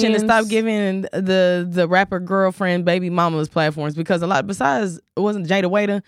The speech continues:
Speaker 2: She, like, one of the ones that, she do her thing. She be over there,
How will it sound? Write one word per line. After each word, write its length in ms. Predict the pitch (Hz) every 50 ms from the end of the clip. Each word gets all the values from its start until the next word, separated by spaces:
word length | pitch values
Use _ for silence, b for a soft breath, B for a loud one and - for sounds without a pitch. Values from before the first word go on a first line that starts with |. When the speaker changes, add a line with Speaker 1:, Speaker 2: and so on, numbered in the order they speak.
| _ _ _ _
Speaker 2:
She, 120 | - - 311
like, 200 | 277 226 208 180
one 240 | 160 156 180 190 190
of 100 | 180 165
the 260 | 156 147 143 139 135 135
ones 300 | 147 160 160 156 156 143
that, 280 | 151 139 135 131 - _ _ _ _ _ _ _ _ _ -
she 160 | - - 339
do 160 | 262 294 285
her 80 | 285 269
thing. 520 | 247 269 254 254 254 247 247 247 240 240
She 140 | 220 - 254
be 100 | 226 202 175
over 120 | 175 185
there, 420 | 202 208 202 202 196 196 196 185